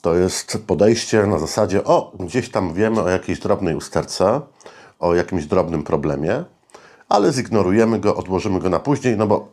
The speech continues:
skoro potrzebujemy tylko raz na dwa tygodnie dopompować koła, to znaczy, że problem jest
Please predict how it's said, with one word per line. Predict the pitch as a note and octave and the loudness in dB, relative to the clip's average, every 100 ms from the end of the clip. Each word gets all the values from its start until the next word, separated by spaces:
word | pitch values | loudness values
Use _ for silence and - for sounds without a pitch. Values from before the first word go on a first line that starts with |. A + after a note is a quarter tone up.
| - | -14
skoro | - - - A2+ | -10 -4 2 2
potrzebujemy | A#2 A2+ - G2+ A2 C3 | 0 -6 -2 2 2 2
tylko | A#2+ G#2+ G#2 F#2 | 0 0 2 2
raz | A#2 A#2 | 2 0
na | G#2 | 0
dwa | G2 | 0
tygodnie | F#2+ F#2 F2 - D#2+ F#2 - - - - _ | -2 0 0 0 -4 -6 -8 -20 -20 -20 _
dopompować | - F#2+ A2 F2 G#2 - - | -4 -2 0 0 2 0 -2
koła, | - D2 E2 A2 | -2 0 0 0
to | C3 | -4
znaczy, | C#3 D#3 E3 | -4 -4 -2
że | E3 | -2
problem | E3 F3 E3+ F#3 | 0 0 2 0
jest | F#3 - - - | 0 -4 -14 -18